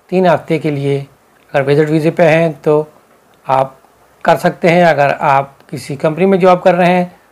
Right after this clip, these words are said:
तो कम अज़ कम आप तीन हफ़्ते की छुट्टी अपनी कंपनी से भी ले सकते हैं और जाके ट्रेनिंग कर सकते हैं। तो इसमें आपके लिए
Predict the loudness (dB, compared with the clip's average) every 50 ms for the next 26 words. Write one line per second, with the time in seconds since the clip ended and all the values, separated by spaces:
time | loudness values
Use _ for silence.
0 | _ _ _ -14 -6 -4 0 0 0 0 0 -2 -2 0 2 0 0 0 -2 -4
1 | -2 0 -2 -2 -2 -4 -8 -6 -4 -4 -4 -4 -4 -10 _ _ _ _ _ _
2 | _ _ _ _ _ _ _ _ _ -2 -2 -2 0 0 2 4 4 4 2 2
3 | 0 -2 -2 -2 -2 -2 -4 -4 -4 -2 -4 -4 -2 -2 -4 -6 -6 _ _ _
4 | -4 0 2 2 2 0 -2 -4 -4 -4 -4 -2 -2 0 2 2 0 0 0 0
5 | -2 -2 -2 -4 -6 -4 -4 -2 -2 -2 -2 -2 -4 -4 -6 -4 -8 -10 -10 -8
6 | -8 -8 -6 -4 -2 -2 -2 -2 -4 -8 -18 _ _ _ _ _ _ _ _ _
7 | -20 _ _ _ _ _ _ -10 -6 -4 -4 -2 0 2 4 4 6 6 4 4
8 | 2 0 -2 -2 0 0 0 2 0 0 -2